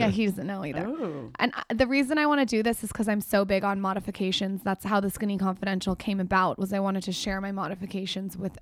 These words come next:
Speaker 2: with the people around the world.
Speaker 3: Okay.
Speaker 2: So I'm gonna name,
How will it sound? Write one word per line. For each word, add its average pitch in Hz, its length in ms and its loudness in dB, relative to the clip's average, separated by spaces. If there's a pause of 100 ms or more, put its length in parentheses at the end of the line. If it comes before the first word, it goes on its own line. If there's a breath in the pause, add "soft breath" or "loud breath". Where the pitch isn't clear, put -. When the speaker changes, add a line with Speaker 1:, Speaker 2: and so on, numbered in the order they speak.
(120)
Speaker 2:
with 202 240 -6 (440)
the 208 180 0
people 214 320 0
around 190 180 0
the 170 80 -4
world. - 320 -4 (220 loud breath)
Speaker 3:
Okay. 156 300 0 (100)
Speaker 2:
So 262 340 4
I'm 247 160 8
gonna 339 200 4
name, 214 500 2